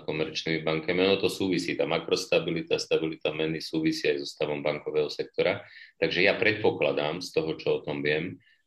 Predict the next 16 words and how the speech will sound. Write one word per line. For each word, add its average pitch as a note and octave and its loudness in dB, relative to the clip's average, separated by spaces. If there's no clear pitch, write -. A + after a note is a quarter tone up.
že E2+ 4
aj D#2 6
ten E2 2
stav F2+ 4
bankového D#2+ 2
sektora - -2
doteraz E2 2
nebol E2 2
zlý, D2 -4
že - -10
tie - -2
štandardné E2 2
pravidlá D2 0
kapitálovej C#2+ -2
primeranosti, C#2+ -6
dohľadu, C#2+ 0